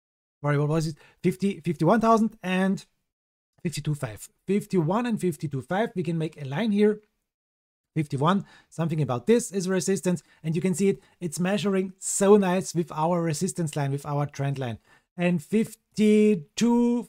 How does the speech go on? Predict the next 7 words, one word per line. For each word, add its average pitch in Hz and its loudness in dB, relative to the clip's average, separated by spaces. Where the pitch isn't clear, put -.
five 220 -2
hundred 196 2
is 202 -6
the 185 0
next 220 -2
resistance. 175 -2
Let's, 180 0